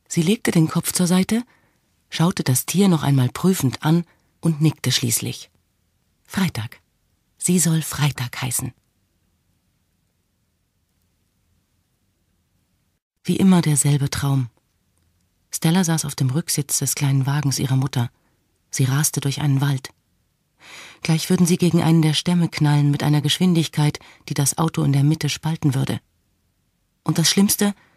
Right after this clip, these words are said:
Sie war angeschnallt, aber der Gurt wand sich um ihre Kehle, zog sich fester und fester. Dabei musste sie doch nach vorne. Sie musste das Auto aus dem Dickicht lenken.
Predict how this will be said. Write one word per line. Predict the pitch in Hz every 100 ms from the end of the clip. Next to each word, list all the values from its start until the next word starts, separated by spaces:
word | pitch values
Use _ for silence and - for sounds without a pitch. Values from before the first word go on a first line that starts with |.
| _ _ _ _ _ _ _
Sie | - 170
war | 156
angeschnallt, | 170 180 208 196 196 220 - _ _ _ _ _ _
aber | - -
der | 170
Gurt | 208 240 - 175
wand | 196 -
sich | 214 -
um | 180
ihre | 156 170
Kehle, | - 226 185 151 - _ _ -
zog | 220 -
sich | 175
fester | - 247 - 180
und | 175
fester. | 233 - 170 170 - - _ _ _ _
Dabei | - 180 180
musste | 226 -
sie | 180
doch | 196 170
nach | 175
vorne. | - 269 226 165 - - _ _ _
Sie | - 190
musste | 240 - 233
das | 285 -
Auto | 208 226 -
aus | 196 -
dem | 180
Dickicht | - - 185 -
lenken. | 170 160 175